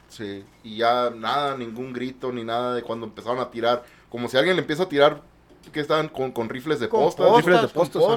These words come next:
Speaker 2: postas, pues.
Speaker 1: Sí, si alguien escucha
Speaker 2: Pero
Speaker 1: que le está
Speaker 2: primero
Speaker 1: tirando, pues va a
Speaker 2: gritamos.
Speaker 1: gritar también, "Ey,
Speaker 2: Sí, "Ey,
Speaker 1: paren".
Speaker 2: aguanta".
Speaker 1: Algo, a lo mejor sí está, fue a su-,
Speaker 2: Sí,
Speaker 1: a,
Speaker 2: ¿no?
Speaker 1: a orinar o algo, ¿verdad?
Speaker 2: Estoy
Speaker 1: Hacer algo del
Speaker 2: cagando
Speaker 1: baño.
Speaker 2: o algo,
Speaker 1: Sí,
Speaker 2: Simón,
Speaker 3: Sí, puede
Speaker 2: pues.
Speaker 3: ser cualquier
Speaker 2: Sí,
Speaker 3: cosa,
Speaker 2: sí,
Speaker 3: cualquier
Speaker 2: pero no,
Speaker 3: cosa,
Speaker 2: no
Speaker 3: ajá.
Speaker 2: gritó nada, pues, ¿me entiendes? Pero primero le gritamos, "Eh, qué ole",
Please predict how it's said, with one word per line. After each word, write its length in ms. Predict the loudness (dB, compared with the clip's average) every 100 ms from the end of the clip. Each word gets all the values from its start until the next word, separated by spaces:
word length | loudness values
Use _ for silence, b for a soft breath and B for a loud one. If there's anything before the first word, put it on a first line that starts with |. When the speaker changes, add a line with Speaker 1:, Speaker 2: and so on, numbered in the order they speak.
| 0
Speaker 2:
postas, 140 | -6 -4
pues. 140 | -4
Speaker 1:
Sí, 60 | 0
si 100 | 4
alguien 240 | 4 4 0
escucha 260 | 4 8
Speaker 2:
Pero 120 | 8 8
Speaker 1:
que 80 |
le 60 | 4
está 100 | 4
Speaker 2:
primero 200 | 6 8
Speaker 1:
tirando, 220 | 8 8
pues 140 | 8 10
va 60 |
a 20 | 10
Speaker 2:
gritamos. 220 | 8 8
Speaker 1:
gritar 160 | 8 8
también, 440 | 2 4 2 2
"Ey, 80 | 0 4 4 6
Speaker 2:
Sí, 60 | 8
"Ey, 120 | 8
Speaker 1:
paren". 240 | 8 8
Speaker 2:
aguanta". 440 | 6 4 2 4 2
Speaker 1:
Algo, 100 | 4
a 40 |
lo 60 | 0
mejor 200 | 0 -2
sí 80 | -2
está, 200 | -2 0
fue 200 | 4 2
a 20 |
su-, 120 | 2 0
Speaker 2:
Sí, 40 |
Speaker 1:
a, 40 | 6
Speaker 2:
¿no? 60 | 6 6 2
Speaker 1:
a 60 | 0 -2
orinar 520 | -2 2 2 4 4
o 80 | 2
algo, 160 | 2 0
¿verdad? 180 | 0
Speaker 2:
Estoy 140 | 2 2
Speaker 1:
Hacer 80 | 4
algo 120 | 4
del 120 | 4
Speaker 2:
cagando 220 | 4 2 2
Speaker 1:
baño. 100 | 4
Speaker 2:
o 40 |
algo, 280 | 4 2 -2
Speaker 1:
Sí, 140 | 0
Speaker 2:
Simón, 220 | 0 2
Speaker 3:
Sí, 40 | 4
puede 140 | 4
Speaker 2:
pues. 80 | 4
Speaker 3:
ser 180 | 4 2
cualquier 280 | 0 -2 0
Speaker 2:
Sí, 60 | 2
Speaker 3:
cosa, 300 | 2 0 -2
Speaker 2:
sí, 40 | -2
Speaker 3:
cualquier 240 | 0 2
Speaker 2:
pero 100 | 2
no, 80 | 2
Speaker 3:
cosa, 120 | 0 0
Speaker 2:
no 60 | -2
Speaker 3:
ajá. 80 |
Speaker 2:
gritó 280 | -4 -4 -6
nada, 420 | -4 -2 -2 -2
pues, 160 | -6 -12 -14 b b
¿me 100 | -14
entiendes? 300 | -4 -2 -2 0
Pero 260 | 0 0
primero 420 | -4 -4 0 0 2
le 180 | 0
gritamos, 580 | -2 -8 -8 -6 -6 -8
"Eh, 320 | -4 -2 -4 -6
qué 80 | -8
ole", 320 | -6 -6